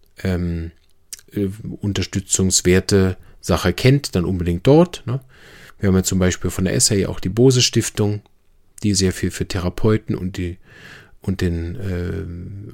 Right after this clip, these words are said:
Ausbildungsteil in der Schweiz macht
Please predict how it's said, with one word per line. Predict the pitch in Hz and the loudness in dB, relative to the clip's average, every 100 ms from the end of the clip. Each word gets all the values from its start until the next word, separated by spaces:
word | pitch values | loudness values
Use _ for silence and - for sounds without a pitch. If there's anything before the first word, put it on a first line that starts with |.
| - | -2
Ausbildungsteil | 107 131 - 127 120 120 120 - - - 104 107 117 | 2 2 6 6 6 4 2 0 -2 -4 2 4 4
in | - 110 | 2 -2
der | 107 101 101 98 _ | 0 0 0 -4 _
Schweiz | - - 101 104 - - | -6 0 2 2 0 0
macht | 95 104 - - | -2 -2 -4 -14